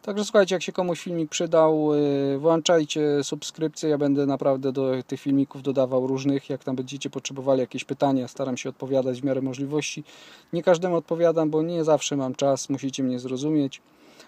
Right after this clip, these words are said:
A jak się podobał filmik, łapka w górę. No i co, dajcie motywację do, do nakręcenia czegoś więcej. Jak potrzebujecie jakieś tam problemy macie z, z pojazdami Forda, piszcie śmiało, zrobimy doktorat następny i będziemy wszystko mieli wyprostowane. Także pozdrawiam jeszcze raz, dzięki, do zobaczenia.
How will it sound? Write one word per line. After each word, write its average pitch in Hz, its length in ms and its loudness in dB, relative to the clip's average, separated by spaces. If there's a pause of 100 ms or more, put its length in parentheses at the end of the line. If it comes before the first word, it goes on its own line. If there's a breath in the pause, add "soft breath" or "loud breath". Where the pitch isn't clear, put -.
(140)
A 208 120 4
jak 202 140 6
się - 80 -6
podobał 170 380 4
filmik, 170 360 -2
łapka 151 300 6
w 131 60 -8
górę. 156 560 4
No 220 160 -2
i 226 80 -4
co, 220 140 0
dajcie 185 280 2
motywację 156 600 0
do, 151 280 2
do 147 160 2
nakręcenia 147 560 0
czegoś 139 300 -2
więcej. 139 260 0
Jak 131 80 -8
potrzebujecie 170 540 -2
jakieś 156 240 -2
tam 151 220 0
problemy 147 480 2
macie 139 380 0
z, - 120 -6 (120)
z 131 360 -12
pojazdami 131 540 0
Forda, 131 440 -2 (640 soft breath)
piszcie 170 320 -4
śmiało, 147 680 2
zrobimy 151 440 4
doktorat 135 520 0
następny 135 540 -2
i 127 40 0
będziemy 123 320 -4
wszystko - 300 -8
mieli 123 180 -2
wyprostowane. 123 680 -6
Także 175 260 -4
pozdrawiam 185 480 6
jeszcze 165 200 2
raz, 147 180 6
dzięki, 143 340 0
do 131 60 0
zobaczenia. 127 500 -4